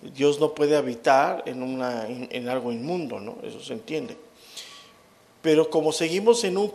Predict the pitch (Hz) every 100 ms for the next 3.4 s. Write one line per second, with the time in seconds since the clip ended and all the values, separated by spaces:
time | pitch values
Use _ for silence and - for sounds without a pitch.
0 | - - 160 170 240 240 247 240 226 214
1 | 185 170 185 180 175 165 151 143 - 139
2 | - 135 127 127 - 151 151 156 156 156
3 | 151 135 123 185